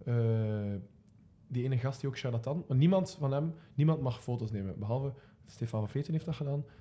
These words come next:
maar ook die andere man. Eh, kan ze, ik ga er even opzoeken.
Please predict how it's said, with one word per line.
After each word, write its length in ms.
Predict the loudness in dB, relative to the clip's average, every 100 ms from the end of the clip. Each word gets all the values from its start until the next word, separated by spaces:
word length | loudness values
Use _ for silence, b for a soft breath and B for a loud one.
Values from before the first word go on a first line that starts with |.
| B
maar 100 | -2
ook 140 | 0 0
die 140 | -2
andere 340 | 0 0 0
man. 300 | 0 0 -2 -8 -20 b b -6
Eh, 80 | -2 0 0 -2 -4 -6 -6 -8 -14 b b b b b b
kan 160 | 2 4
ze, 100 | 2
ik 100 | 0
ga 100 | 0
er 80 | -2
even 180 | -2 -6
opzoeken. 380 | -8 0 4